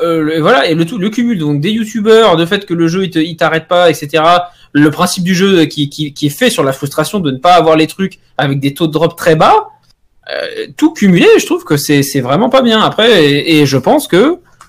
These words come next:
euh, c'est, c'est, enfin, il faut qu'il, il faut que Google donne le Google Play Store, enfin, fasse respecter des règles à ces jeux-là, et qu'ils instaurent, en fait, des, des systèmes de protection pour les utilisateurs.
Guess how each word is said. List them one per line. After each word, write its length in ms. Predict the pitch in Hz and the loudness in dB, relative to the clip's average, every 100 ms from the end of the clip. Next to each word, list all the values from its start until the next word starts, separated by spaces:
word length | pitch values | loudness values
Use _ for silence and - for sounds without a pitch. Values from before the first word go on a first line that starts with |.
| _ _ _ _ _ _ - | _ _ _ _ _ _ 2
euh, 1000 | 160 151 147 147 151 143 131 95 98 71 - - - - - _ _ _ | 4 6 4 4 4 2 0 -4 -8 -12 -16 -20 -20 -20 -20 _ _ _
c'est, 840 | - - - - - - - 175 151 | -10 -6 -4 -4 -4 -6 0 2 2
c'est, 340 | - 156 151 | 2 2 0
enfin, 220 | 143 131 139 | -2 -6 -6
il 140 | 139 | -8
faut 200 | - 247 | -6 -6
qu'il, 800 | 240 156 143 135 135 135 135 - | -4 -8 -6 -8 -10 -12 -14 -12
il 100 | 143 | -12
faut 220 | 143 196 | -4 -4
que 680 | 208 160 139 135 135 131 131 - _ _ _ _ - | 0 2 2 2 0 -2 -2 -8 _ _ _ _ -8
Google 720 | 143 156 151 196 247 175 147 | -2 0 4 4 6 4 4
donne 200 | 143 143 | 2 2
le 120 | 139 | 2
Google 320 | 139 151 151 | 2 2 2
Play 160 | 143 135 | 0 -8
Store, 240 | - 214 | -2 0
enfin, 280 | 233 - 135 | 0 -2 -6
fasse 240 | 127 170 - | -2 -4 -2
respecter 640 | 147 - 135 - 180 143 | -6 -4 -4 0 0 0
des 140 | 131 | 0
règles 280 | 135 160 131 | 0 0 2
à 160 | 127 123 | 0 0
ces 140 | 131 | -6
jeux-là, 440 | 123 127 185 - - _ _ _ 151 | -4 0 0 -2 -12 _ _ _ -2
et 60 | |
qu'ils 260 | 160 180 156 | -2 0 0
instaurent, 380 | 147 143 208 196 | 0 2 4 4
en 100 | 151 | 2
fait, 200 | 208 170 | 0 0
des, 720 | 143 139 135 139 135 135 135 | 2 2 0 -2 -2 -2 -4
des 100 | 131 | -6
systèmes 280 | 139 202 185 | -4 -2 0
de 80 | 143 | -2
protection 420 | 147 139 - 247 | -2 -6 -4 -4
pour 140 | 208 | -2
les 100 | 175 | -2
utilisateurs. 640 | 180 190 196 165 127 120 | -4 -6 -4 -2 -2 -8